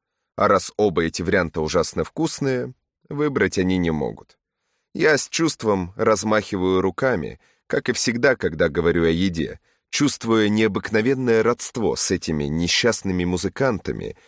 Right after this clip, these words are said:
перед лицом одного из важнейших решений в жизни. И этот выбор их просто убивает. А ты, Калет, убиваешь меня. Перед тем, как воскликнуть в раздражении, я взъерошиваю себе волосы.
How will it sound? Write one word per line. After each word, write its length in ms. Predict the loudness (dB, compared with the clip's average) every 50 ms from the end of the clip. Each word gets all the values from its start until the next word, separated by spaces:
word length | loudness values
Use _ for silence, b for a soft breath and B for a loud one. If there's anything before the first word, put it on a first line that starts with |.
| b b b b _ -6
перед 240 | -4 -2 -2 0 0
лицом 400 | 0 0 0 0 0 0 2 2
одного 380 | 0 0 0 0 2 2 2 0
из 240 | 0 -4 -4 -4 0
важнейших 720 | 2 2 2 2 0 0 0 0 0 -2 -4 -6 -6 -4
решений 440 | -4 -2 -2 -2 -2 -2 -2 -2 -4
в 60 | -4
жизни. 560 | -4 -4 -4 -6 -8 -10 -12 -14 -16 -18 _ _ _ _ _ _ _ _ _ _ _ _ _ _ _ _ _ _ _ _ _ _ _ _ _ _ _ _ _ -6
И 80 | 0 0
этот 340 | 0 0 0 -2 -4 -2
выбор 480 | 2 2 2 4 6 4 4 4 2 -6 -6
их 200 | -6 -6 -4 -2
просто 380 | 0 2 2 2 2 0 -2
убивает. 720 | -2 0 2 2 2 4 4 4 2 0 -2 _ -16 -20 _ _ _ _ _ _ _ _ _ _ _ _ _ _ _ _ _ -6
А 140 | -2 -2 -2
ты, 180 | 0 0 -2 -2
Калет, 540 | 2 2 2 4 4 2 0 _ -10 _ _ _ _ -4
убиваешь 580 | -4 0 0 2 2 4 4 2 2 0 -2
меня. 400 | -2 -2 -2 -2 -4 -8 -12 -16 _ _ _ _ _ _ _ _ _ _ _ _ _ _ _ _ _ _ _ _ _ -2
Перед 260 | 0 2 2 2 0
тем, 200 | 2 0 0 2
как 220 | 2 0 0 0 2
воскликнуть 680 | 0 0 0 2 0 0 -2 -2 -2 -4 -4 -4 -2
в 60 | 0
раздражении, 760 | 0 0 0 2 2 2 2 2 0 0 0 -2 -4 -4 -4 -2
я 320 | 0 2 2 2 2 0
взъерошиваю 720 | -2 -4 -2 0 2 2 2 2 0 0 -4 -2 -2 -2
себе 340 | -2 -2 -4 -2 0 0 0
волосы. 560 | 0 -2 -6 -8 -8 -10 -10 -10 -12 -12 -16